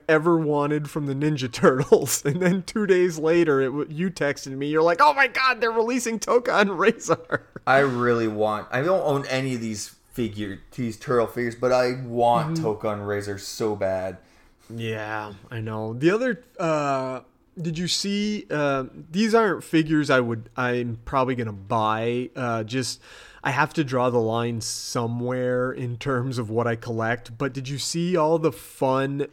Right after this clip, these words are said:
Speaker 1: um, Ghostbusters toys Hasbro's putting out?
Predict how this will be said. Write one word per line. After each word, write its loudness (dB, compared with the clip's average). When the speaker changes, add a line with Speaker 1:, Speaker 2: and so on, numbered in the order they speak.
Speaker 1:
um, -2
Ghostbusters 0
toys -2
Hasbro's 0
putting -4
out? -4